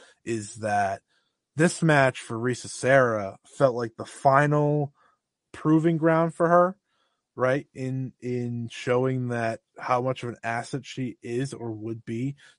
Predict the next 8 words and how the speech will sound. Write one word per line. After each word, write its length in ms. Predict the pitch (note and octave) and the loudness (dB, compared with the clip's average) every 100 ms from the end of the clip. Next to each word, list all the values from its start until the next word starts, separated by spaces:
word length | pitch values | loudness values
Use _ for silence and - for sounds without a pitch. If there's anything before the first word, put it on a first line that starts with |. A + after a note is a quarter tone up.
| - | -10
to 120 | B2+ | -10
Stardom, 640 | - - A2 B2 F3 G3+ | -6 0 2 4 2 0
because 260 | - G#2 A#2+ | -6 -8 -8
she 200 | - A#2+ | -6 -4
offers 420 | G#2+ A2+ A2+ A#2+ - | 0 0 0 -6 -6
such 260 | A#2+ - | -8 -6
a 100 | A2 G#2+ - | -10 -10 -10
different, 680 | A2+ - A2+ G#2+ - - | -10 -8 -8 -8 -10 -18